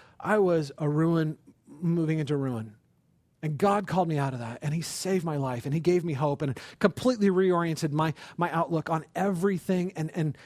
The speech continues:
he saved me. But then he gave me Lauren, and, and Lauren and I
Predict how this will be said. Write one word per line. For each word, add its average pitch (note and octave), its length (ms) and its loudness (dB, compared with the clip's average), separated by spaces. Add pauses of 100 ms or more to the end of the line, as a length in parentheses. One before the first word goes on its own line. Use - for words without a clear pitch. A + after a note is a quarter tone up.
he - 140 -2
saved C3 460 -6
me. F#2+ 100 -18 (1800)
But D#3 100 -2
then A3 80 4
he C4+ 60 0
gave A3+ 180 2
me F#3+ 80 4
Lauren, C#3+ 580 0
and, D3+ 180 -2
and D#3+ 160 0
Lauren A3 440 0
and F#3 120 0
I D#3+ 540 -4